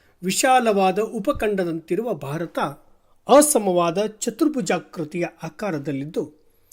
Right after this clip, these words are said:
ಪ್ರಾಚೀನ ಭೂಗೋಳ ವಿಜ್ಞಾನಿಗಳು ಅದನ್ನ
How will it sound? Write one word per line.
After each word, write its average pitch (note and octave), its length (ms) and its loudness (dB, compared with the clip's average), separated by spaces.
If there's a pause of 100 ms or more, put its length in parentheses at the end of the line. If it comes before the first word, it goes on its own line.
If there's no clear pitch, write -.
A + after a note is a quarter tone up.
(260)
ಪ್ರಾಚೀನ G3+ 560 2
ಭೂಗೋಳ F#3+ 460 2
ವಿಜ್ಞಾನಿಗಳು D#3+ 800 -2 (100)
ಅದನ್ನ A3+ 220 0